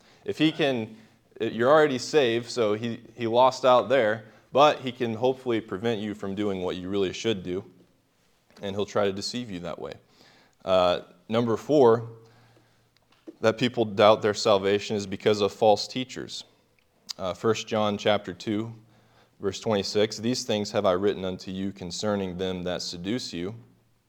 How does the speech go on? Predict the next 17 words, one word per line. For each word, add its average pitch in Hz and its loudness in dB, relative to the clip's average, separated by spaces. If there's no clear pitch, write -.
And 92 -8
seduce 95 -8
means 92 -8
to 90 -10
lead 92 -8
astray 98 -4
and 95 -6
deceive. 95 -6
And 104 0
really, 120 6
number 107 -2
three 110 -4
and 98 -4
four 101 0
are 90 0
connected. 101 -8
Uh, 80 -4